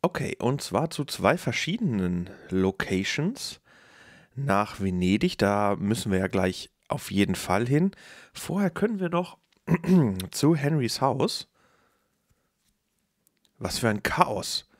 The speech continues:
Wonach man hier wohl gesucht hat? Vielleicht das Tagebuch, das Dad mir geschickt hat. Okay, und ich muss hier nochmal das Tempo anpassen, Untertitel. Scheinbar muss ich das jedes Mal anpassen, wenn ich das Spiel neu starte. Na gut. Sonst, äh,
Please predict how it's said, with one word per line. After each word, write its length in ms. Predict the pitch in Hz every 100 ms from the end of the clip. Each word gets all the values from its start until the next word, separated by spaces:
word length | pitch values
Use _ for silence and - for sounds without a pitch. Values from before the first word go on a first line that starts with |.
| _ _ _ -
Wonach 260 | 104 110
man 140 | 110 101
hier 220 | 107 120
wohl 140 | 117
gesucht 440 | 107 98 123 190 -
hat? 260 | 202 - _ _ _ -
Vielleicht 340 | - 113 -
das 160 | 127 -
Tagebuch, 480 | 190 214 120 104
das 200 | - 98
Dad 220 | - 95 92
mir 120 | 90
geschickt 400 | - - - -
hat. 200 | 90 - _ - - - - -
Okay, 320 | - - 90
und 140 | 90 98
ich 100 | 113
muss 180 | 120 -
hier 100 | 104
nochmal 460 | 104 107 113 110 _ - _ _ _ _ _ _ _ _ - _
das 220 | - - -
Tempo 360 | 113 156 -
anpassen, 520 | - 90 - 90 -
Untertitel. 560 | 92 101 92 - 101 -
Scheinbar 340 | - 98 113
muss 160 | 104 113
ich 100 | 110
das 200 | 104 -
jedes 320 | 101 127 -
Mal 200 | 98 160
anpassen, 580 | - 104 - 107 131 160 - _ _ _ _ _ _ _ - - -
wenn 200 | 101 95
ich 120 | -
das 140 | 90
Spiel 200 | - 120
neu 160 | 117 90
starte. 420 | - 90 98 127 117
Na 100 | 110
gut. 220 | 90 - - - - - - - - - - -
Sonst, 360 | 110 107 -
äh, 300 | - 101 92